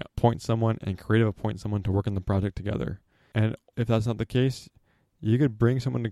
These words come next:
from creative to the client meetings and hear firsthand what they want. That may help things as well. But it all depends on how your organization runs and whether that's even possible. Another question I have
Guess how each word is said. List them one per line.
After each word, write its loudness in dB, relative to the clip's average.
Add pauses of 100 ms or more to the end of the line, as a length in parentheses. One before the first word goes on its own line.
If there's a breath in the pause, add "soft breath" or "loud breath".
(160)
from -2
creative 0
to -8
the -2
client -2
meetings -2 (140)
and -6
hear 0
firsthand 0
what -2
they -2
want. -2 (240)
That 2
may 2
help 2
things -4
as -4
well. -2 (300 soft breath)
But 4 (280)
it -2
all 4
depends 2
on -2
how 2
your 4
organization 0
runs 4
and -4
whether 2
that's -4
even -6
possible. -10 (520)
Another 4
question 4
I 2
have 4